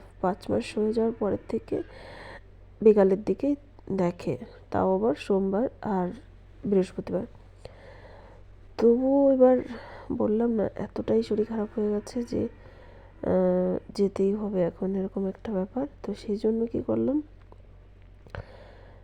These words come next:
আহ, ডাক্তারের কাছে যাচ্ছি এখন।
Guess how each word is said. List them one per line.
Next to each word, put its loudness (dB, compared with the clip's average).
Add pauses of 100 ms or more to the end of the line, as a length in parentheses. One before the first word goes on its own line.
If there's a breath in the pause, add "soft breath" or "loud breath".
(300 loud breath)
আহ, 0 (640 loud breath)
ডাক্তারের -2
কাছে -4
যাচ্ছি -2
এখন। 0